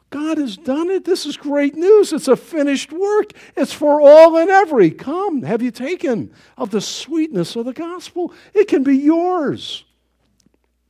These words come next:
God did it. You don't have to do anything.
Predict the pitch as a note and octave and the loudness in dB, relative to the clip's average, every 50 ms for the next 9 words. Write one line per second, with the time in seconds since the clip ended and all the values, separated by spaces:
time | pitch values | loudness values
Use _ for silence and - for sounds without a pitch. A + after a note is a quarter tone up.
0 | _ _ _ _ _ _ _ _ _ _ _ _ _ _ _ - C#3 D3 D#3+ D#3+ | _ _ _ _ _ _ _ _ _ _ _ _ _ _ _ -2 -2 -2 -2 0
1 | D#3+ B3 C#4 D#4 D4+ A#3+ - _ _ _ _ _ _ _ _ _ _ _ _ _ | -2 -4 -4 -4 -8 -12 -14 _ _ _ _ _ _ _ _ _ _ _ _ _
2 | - B2+ F3 F#3 G3 F#3+ F3+ G3 G#3 G#3 A#3 G#3+ F3+ A#3+ A#3 B3 C4 D4 E4+ D#4+ | -8 -4 0 2 2 4 4 2 2 0 -2 -8 -8 -6 -6 -6 -6 -8 -8 -10
3 | C#4 - B3+ F3 - _ | -10 -10 -12 -14 -14 _